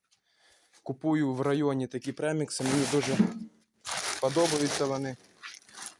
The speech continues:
У нас там є один чоловік, він робить їх сам. Дуже хороші, ми вже по цьому корму, де я щас роблю, виг-, е, відгодували свиней в сім місяців, показник десь двісті і, може, більше кілограм.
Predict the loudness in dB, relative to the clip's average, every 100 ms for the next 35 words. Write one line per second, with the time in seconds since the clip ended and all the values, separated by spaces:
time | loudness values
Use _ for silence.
0 | _ _ -14 -10 -6 -6 -6 -8 -6 -2
1 | 0 -2 -4 -4 -4 -4 -4 -6 -4 -4
2 | -4 -10 -10 -12 -12 _ _ _ _ _
3 | _ _ _ _ _ _ _ _ _ _
4 | -8 -4 -4 -6 -4 -2 -2 -2 -4 -4
5 | -4 -6 -8 _ _ _ _ _ _ -6
6 | -4 -2 -2 -2 -2 -2 -2 -4 -6 -6
7 | -8 -8 -6 -4 -6 -10 _ -20 -20 -20
8 | _ -14 -4 -2 -2 -6 -8 -8 -6 -8
9 | -10 -12 -10 -8 -4 -2 0 -2 -2 -6
10 | -10 -8 -6 -6 -8 -10 -8 -4 -4 -4
11 | -8 -8 -8 -10 _ _ _ -6 -4 -2
12 | -4 -6 -6 -8 -10 -8 -6 -6 -8 -12
13 | -14 _ _ -12 -8 -8 -6 -6 -6 -6
14 | -4 -4 -6 -6 -6 -10